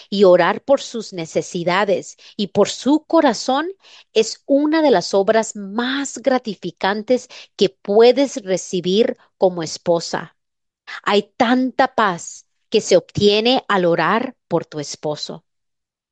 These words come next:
Idea llena de fe. Lleva a tu esposo al Señor en oración.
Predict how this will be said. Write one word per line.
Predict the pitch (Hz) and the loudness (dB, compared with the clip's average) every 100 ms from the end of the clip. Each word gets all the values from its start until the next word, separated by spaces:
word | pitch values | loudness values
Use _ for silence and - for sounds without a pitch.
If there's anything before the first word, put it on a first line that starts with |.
| _ _ _ _ _ _ | _ _ _ _ _ _
Idea | 233 208 240 294 320 | 2 4 6 4 2
llena | 220 190 185 190 | 2 2 2 0
de | 202 | 0
fe. | 196 220 220 147 _ _ _ _ _ _ _ | 0 0 0 -4 _ _ _ _ _ _ _
Lleva | 165 208 220 | 0 2 2
a | 277 | 0
tu | 320 | -4
esposo | 330 - 208 180 - 240 - _ | -6 -8 -2 -2 0 -4 -4 _
al | - 190 | -4 -4
Señor | 175 - 196 180 208 277 254 165 _ | -8 -6 -6 -6 -2 0 -2 -4 _
en | 190 180 | -8 -8
oración. | 170 156 - 165 147 151 | -6 -6 -8 -14 -14 -18